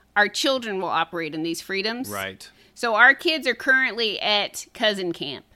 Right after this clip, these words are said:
Speaker 2: Right.
Speaker 1: which is, you know, just a local little family
Speaker 2: <laughs>
Speaker 1: thing that my
Speaker 2: <laughs>
Speaker 1: mother-in-law organizes 'cause she's Wonder Woman.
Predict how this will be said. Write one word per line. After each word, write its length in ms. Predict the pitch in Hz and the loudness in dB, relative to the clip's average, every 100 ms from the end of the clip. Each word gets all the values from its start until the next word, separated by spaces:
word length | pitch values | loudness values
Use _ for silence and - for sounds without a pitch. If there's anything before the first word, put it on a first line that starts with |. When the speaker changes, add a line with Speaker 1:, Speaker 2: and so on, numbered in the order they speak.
| _ _ _ _ - | _ _ _ _ -10
Speaker 2:
Right. 140 | 214 | -4
Speaker 1:
which 280 | 214 - - | -2 -2 -4
is, 680 | - 220 220 208 214 - - | -2 0 0 -2 -6 -12 -8
you 140 | 208 | -2
know, 200 | 185 165 | 0 0
just 240 | 165 208 - | -2 -4 -2
a 80 | |
local 640 | 208 214 208 214 202 196 180 | 0 0 0 -2 -2 -2 -6
little 300 | 175 196 196 | -4 -2 -2
family 720 | - 233 226 214 214 202 185 | 0 2 4 2 4 2 0
Speaker 2:
<laughs> 120 | 185 | -4
Speaker 1:
thing 500 | 214 269 254 254 247 | 4 6 8 4 2
that 160 | 214 - | 0 4
my 140 | 208 | 4
Speaker 2:
<laughs> 100 | 220 | 6
Speaker 1:
mother-in-law 460 | 226 220 220 214 202 | 4 4 4 6 6
organizes 720 | 208 202 202 196 196 196 202 - | 4 0 4 4 2 -2 -6 -6
'cause 160 | 190 | -6
she's 460 | - - 202 196 180 | -4 -4 -6 -8 -8
Wonder 340 | 185 185 165 | -4 -2 -2
Woman. 440 | 147 151 151 151 | -4 -6 -4 -4